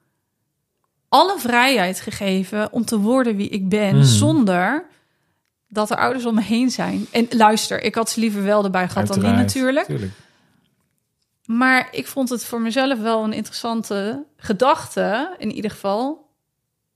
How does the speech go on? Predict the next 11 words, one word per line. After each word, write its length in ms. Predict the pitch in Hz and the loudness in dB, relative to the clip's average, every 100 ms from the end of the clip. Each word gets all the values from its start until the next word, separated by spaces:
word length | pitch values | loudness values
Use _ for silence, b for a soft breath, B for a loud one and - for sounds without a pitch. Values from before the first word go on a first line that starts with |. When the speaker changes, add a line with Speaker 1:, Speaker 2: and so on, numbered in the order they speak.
| _ | _
Speaker 1:
dat 260 | - 233 - _ | -6 -6 -6 _
ik 300 | 240 240 - _ | -6 -6 -10 _
totaal 840 | - 208 _ - 294 285 320 415 - | -12 -12 _ -4 2 4 4 0 -6
in 220 | 233 233 - | -4 -4 -2
alle 280 | 277 311 302 | -2 0 -2
vrijheid, 840 | 226 226 240 294 302 294 311 453 - | -4 -4 -2 -2 -2 -2 -4 -6 -16
zo 240 | - 208 | -6 -4
voelt 260 | 190 277 285 | -2 -4 -6
dat 160 | 339 | -8
dan, 180 | - 120 113 | -4 0 0
Speaker 2:
Mhm. 120 | 110 | 0